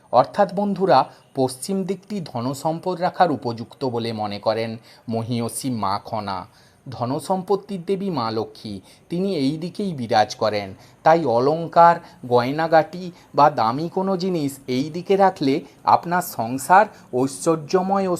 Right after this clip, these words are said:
সমৃদ্ধশালী হয়ে উঠবে বলে মনে করা হয়। পূর্ব দিকে থাকেন ইন্দ্রমুখ্য, দরজার মূল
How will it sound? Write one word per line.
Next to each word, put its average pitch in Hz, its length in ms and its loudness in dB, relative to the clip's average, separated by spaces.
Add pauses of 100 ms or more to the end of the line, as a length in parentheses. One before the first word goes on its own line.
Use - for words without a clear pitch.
সমৃদ্ধশালী 127 880 -6
হয়ে 107 200 -4
উঠবে 104 300 -10
বলে 107 240 -4
মনে 98 260 -8
করা 101 280 2
হয়। 95 240 -2 (500)
পূর্ব 135 220 -2 (160)
দিকে 185 220 -2 (220)
থাকেন 196 320 0 (440)
ইন্দ্রমুখ্য, 160 720 0 (420)
দরজার 120 460 0 (100)
মূল 113 160 -6